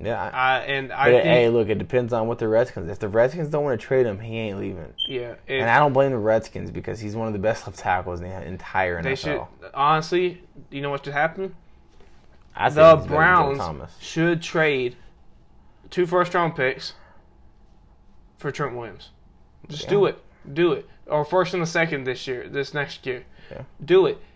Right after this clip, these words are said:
Speaker 2: Or no, I know they traded away their first one. Yeah, so trade the, trade your, the one and two years first round, and then trade your second round this year.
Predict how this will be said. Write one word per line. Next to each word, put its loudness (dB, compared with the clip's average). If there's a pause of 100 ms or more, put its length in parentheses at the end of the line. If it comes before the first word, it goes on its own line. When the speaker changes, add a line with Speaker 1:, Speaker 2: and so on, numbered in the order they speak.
(360)
Speaker 2:
Or -2
no, 0
I 2
know 0
they 0
traded 0
away 2
their -4
first -4
one. -6
Yeah, 0
so -6
trade -2
the, 0 (340)
trade -2
your, 2 (220)
the -8
one -2
and -4
two 0
years -2
first -4
round, -2
and -6
then -4
trade -4
your -4
second -4
round -4
this -6
year. -8